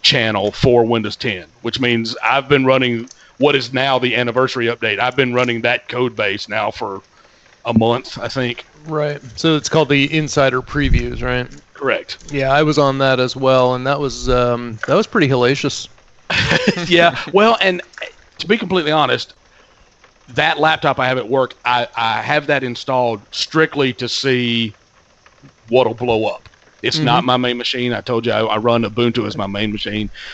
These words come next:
Speaker 1: That
Speaker 2: Right.
Speaker 1: machine is a, I wanna see what's coming down the pike so that I
Speaker 2: Sure.
Speaker 1: can be prepared.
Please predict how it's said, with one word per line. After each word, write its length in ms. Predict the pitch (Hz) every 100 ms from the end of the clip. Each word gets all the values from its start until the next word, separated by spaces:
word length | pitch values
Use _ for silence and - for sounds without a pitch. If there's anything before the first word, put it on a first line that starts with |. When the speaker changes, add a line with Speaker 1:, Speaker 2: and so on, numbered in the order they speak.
| -
Speaker 1:
That 140 | 127
Speaker 2:
Right. 80 | 131
Speaker 1:
machine 380 | 139 - 139 131
is 220 | 123 117
a, 360 | 120 113 110 107 - - - - _ _ - - - - -
I 120 | 131
wanna 260 | 135 143 135
see 400 | - 151 143 143
what's 320 | 123 135 131
coming 260 | 147 131
down 160 | 127 117
the 60 | 104
pike 380 | 139 123 110
so 180 | - 123
that 140 | 117 117
I 80 | 117
Speaker 2:
Sure. 100 | 110
Speaker 1:
can 120 | 113
be 100 | 113
prepared. 480 | - - 107 90